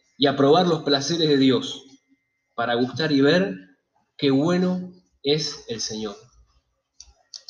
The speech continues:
Y el Espíritu Santo dice en su palabra, en el Salmo veintitrés, que es el famoso Salmo del Buen Pastor, "Tu bondad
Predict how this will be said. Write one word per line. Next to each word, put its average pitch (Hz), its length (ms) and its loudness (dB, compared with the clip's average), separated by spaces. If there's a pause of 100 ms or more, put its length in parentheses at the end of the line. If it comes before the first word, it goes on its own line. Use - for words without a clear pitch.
(1800)
Y 127 80 0
el 127 80 4
Espíritu 170 440 0
Santo 135 460 0
dice 143 260 -2
en 117 80 -6
su 123 140 -12
palabra, 107 560 -4
en 117 120 -6
el 117 100 -10
Salmo 147 340 -2
veintitrés, 113 720 -6
que 123 80 -6
es 113 80 -6
el 117 120 -4
famoso 127 500 -2
Salmo 127 520 2
del 117 120 2
Buen 127 200 4
Pastor, - 480 -2 (920)
"Tu 165 160 0
bondad 147 720 2